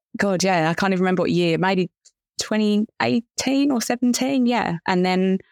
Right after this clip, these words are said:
I moved over to Amsterdam, started doing that for a little while. And then the pandemic hit. <laughs> So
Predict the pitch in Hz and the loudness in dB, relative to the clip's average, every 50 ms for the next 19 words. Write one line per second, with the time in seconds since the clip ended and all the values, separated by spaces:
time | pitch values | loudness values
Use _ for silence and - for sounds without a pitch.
0 | _ _ _ _ - - 185 180 185 185 180 - 175 165 170 - - - 277 311 | _ _ _ _ -4 -2 0 0 0 0 0 0 0 0 0 -2 -2 0 0 0
1 | - - - - 277 269 269 269 269 269 262 262 262 262 254 - _ - - - | 0 -2 -2 -2 0 0 0 0 0 0 0 0 0 0 -2 -4 _ -18 -18 -18
2 | - _ _ _ - 262 247 233 226 233 214 208 233 254 254 - - 254 247 254 | -18 _ _ _ -2 -2 0 0 0 0 0 0 0 0 0 -2 -2 -2 -2 0
3 | 240 233 226 226 220 220 220 214 214 214 220 220 220 220 - _ _ _ _ _ | 0 0 0 0 0 0 0 0 0 0 0 0 0 -2 -2 _ _ _ _ _
4 | _ - _ _ _ - 208 208 208 208 202 185 - 202 202 202 202 202 196 202 | _ -20 _ _ _ -2 -2 0 2 0 0 0 0 0 0 2 2 2 2 0
5 | - - - 208 208 - - 220 214 214 208 226 226 214 156 156 - 160 170 180 | 0 0 -2 -2 -2 -2 0 0 0 2 0 0 0 0 -2 -2 -2 -2 0 0
6 | 165 147 - - - _ _ _ - 208 - | 2 0 0 -2 -4 _ _ _ -4 -2 -2